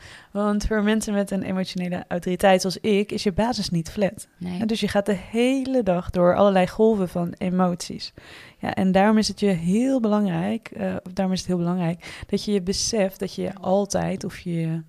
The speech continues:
Speaker 1: hier nou bewust van bent of niet, altijd ergens in een, eh,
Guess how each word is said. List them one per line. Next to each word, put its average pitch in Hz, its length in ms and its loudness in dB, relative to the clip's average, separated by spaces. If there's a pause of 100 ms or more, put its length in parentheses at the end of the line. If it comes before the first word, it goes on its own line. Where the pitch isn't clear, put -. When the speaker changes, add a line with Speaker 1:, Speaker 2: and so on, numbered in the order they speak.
(160)
Speaker 1:
hier 180 140 -6
nou 175 140 -4
bewust 170 340 -4
van 180 100 -6
bent 165 180 -6
of 165 120 -12
niet, 185 280 -8 (480)
altijd 240 340 4
ergens 214 360 4
in 185 120 4
een, 180 320 0
eh, 190 100 -10